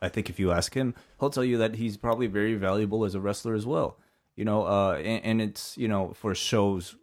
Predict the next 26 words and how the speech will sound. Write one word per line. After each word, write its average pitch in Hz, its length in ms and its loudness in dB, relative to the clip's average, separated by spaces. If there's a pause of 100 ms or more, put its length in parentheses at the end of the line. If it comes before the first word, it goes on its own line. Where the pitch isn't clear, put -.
like 90 320 -4
maybe 92 180 -2
your 90 140 0
Super 90 280 -4
Showdown 85 580 0
and 90 160 2
your 85 280 0
Crown 90 280 0
Jewels 82 440 -2
where, 80 340 -2 (440)
uh, 87 320 2
you 95 180 0
don't 101 180 2
necessarily 101 560 0
have 92 260 0
the 82 80 -8
star 101 280 0
power, 107 440 2
maybe, 95 500 -4 (200)
or 104 80 0
you 98 100 2
don't 101 140 0
wanna 92 160 0
give 98 200 -4
away, 101 460 2 (300)
uh, 95 400 2